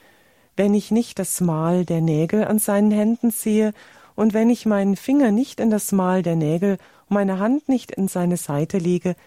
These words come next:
glaube ich nicht.“ Acht Tage darauf waren seine Jünger wieder drinnen versammelt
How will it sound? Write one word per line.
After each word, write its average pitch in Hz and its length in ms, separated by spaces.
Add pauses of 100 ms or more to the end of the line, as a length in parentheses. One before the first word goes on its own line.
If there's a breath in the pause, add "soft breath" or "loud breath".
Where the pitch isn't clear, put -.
(220 soft breath)
glaube 170 380
ich - 180
nicht.“ - 400 (960)
Acht - 360
Tage 165 340
darauf 165 480 (460 soft breath)
waren 196 220
seine 208 220
Jünger 214 320
wieder 214 240
drinnen 180 400
versammelt 185 640